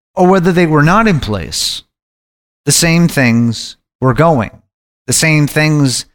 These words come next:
should have been going within the hearts of the people. So thus, the people are sitting there in exile.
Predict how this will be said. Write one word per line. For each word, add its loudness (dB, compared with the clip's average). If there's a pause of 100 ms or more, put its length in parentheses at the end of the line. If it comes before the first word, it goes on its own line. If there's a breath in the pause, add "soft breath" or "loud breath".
(100)
should 0
have 0
been 2
going -2
within -2
the -4
hearts -2
of -8
the -10
people. -2 (600)
So 2
thus, 2
the 0
people 0
are 2
sitting 2
there 4
in 4
exile. -2